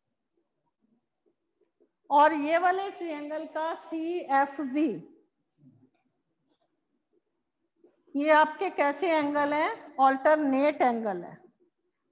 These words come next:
Alternate interior angle है। तो आपके triangles क्या हो गए? Triangle एबीई similar हो गया triangle सीएफ़बी के।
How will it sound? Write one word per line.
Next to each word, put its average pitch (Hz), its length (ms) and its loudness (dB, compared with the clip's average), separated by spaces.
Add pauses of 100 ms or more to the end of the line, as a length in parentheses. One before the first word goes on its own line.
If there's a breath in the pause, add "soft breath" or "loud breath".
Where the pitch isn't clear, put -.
(300)
Alternate 294 680 0
interior 285 720 -4
angle 214 400 -6
है। 180 120 -20 (1500)
तो 294 40 -2
आपके 269 480 2
triangles 285 720 -4
क्या 269 200 0
हो 262 220 0
गए? 240 340 0 (480)
Triangle 277 480 -2
एबीई 269 1200 -6 (680)
similar 302 460 0
हो 269 180 0
गया 269 280 0
triangle 254 680 -4
सीएफ़बी 262 1500 -2
के। 202 220 -8